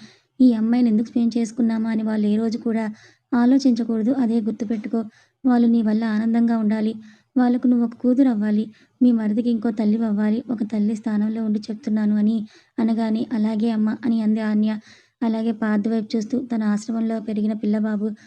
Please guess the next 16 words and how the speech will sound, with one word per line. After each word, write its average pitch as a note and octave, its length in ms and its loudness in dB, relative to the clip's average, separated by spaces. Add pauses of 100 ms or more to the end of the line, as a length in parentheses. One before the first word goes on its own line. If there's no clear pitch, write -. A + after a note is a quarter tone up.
(260)
తనకంటూ A#3+ 440 0
పెద్దగా A3 340 -4
ఏమీ A3 240 -2
తెలియదు, G#3+ 440 -2
బయట G#3+ 260 -2
జ్ఞానం G#3+ 380 -2
లేదు. G#3+ 260 0 (440)
స్కూల్కి, A#3 460 0
కాలేజ్కి G#3+ 480 0
వెళ్ళడం G#3+ 320 0
రావటం, G#3 360 0 (100)
ఇదే A#3 180 0
తన A3+ 180 -2
జీవితం. G#3+ 360 -2 (120)
ఒకానొక A3 380 -4
సమయంలో A3 520 -2